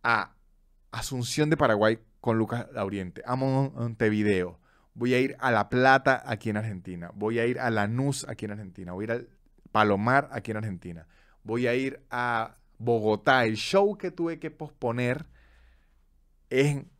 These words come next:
Bogotá este veinticuatro de junio. Las entradas las pueden conseguir aún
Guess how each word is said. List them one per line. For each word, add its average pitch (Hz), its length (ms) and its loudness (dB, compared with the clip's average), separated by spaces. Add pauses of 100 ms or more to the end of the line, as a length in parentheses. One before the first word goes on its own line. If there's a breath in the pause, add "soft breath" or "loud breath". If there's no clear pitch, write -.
(120)
Bogotá 113 480 4
este 139 200 2
veinticuatro 135 580 4
de 135 60 4
junio. 190 260 2
Las 123 180 0
entradas 127 480 2
las 117 140 -6
pueden 135 440 0
conseguir 113 920 0
aún 190 460 2